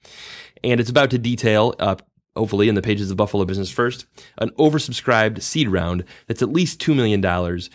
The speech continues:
with several very recognizable local investors.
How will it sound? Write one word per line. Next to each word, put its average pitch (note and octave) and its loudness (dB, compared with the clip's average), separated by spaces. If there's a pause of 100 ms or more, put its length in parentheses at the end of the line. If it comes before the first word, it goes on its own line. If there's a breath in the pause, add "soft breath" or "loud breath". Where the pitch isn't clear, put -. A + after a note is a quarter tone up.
(160 loud breath)
with A2 -2
several A2 2
very B2 4
recognizable F#2+ 0
local G2 -4
investors. F2+ -4